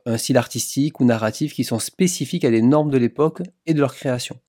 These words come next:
En résumé, le manga patrimonial, il met l'accent sur l'importance culturelle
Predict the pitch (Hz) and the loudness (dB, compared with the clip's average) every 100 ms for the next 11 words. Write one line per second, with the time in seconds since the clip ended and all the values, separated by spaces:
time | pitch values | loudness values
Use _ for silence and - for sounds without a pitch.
0 | _ 123 131 147 139 147 180 135 123 131 | _ 4 6 4 4 4 6 6 6 4
1 | 135 - 135 135 143 120 107 113 127 - | 2 2 4 6 4 2 2 2 2 0
2 | 143 131 107 110 131 139 127 139 127 - | -4 -2 0 4 4 2 0 -2 0 -4
3 | - 110 113 120 - | -4 -2 2 2 0